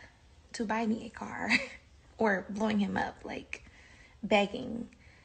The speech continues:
Me and my son were in a position where our car really went bad and we needed that car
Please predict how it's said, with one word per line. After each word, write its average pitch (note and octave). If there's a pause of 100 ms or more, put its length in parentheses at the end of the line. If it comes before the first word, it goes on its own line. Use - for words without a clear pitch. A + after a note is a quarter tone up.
(480)
Me C#4
and D4+
my B3+
son A3+
were G#3
in G#3+
a G#3+
position G3+
where F#3+ (380)
our G3+
car F#3+ (380)
really G3+
went G3+
bad F#3+
and F#3
we F#3+
needed G3+
that -
car G3+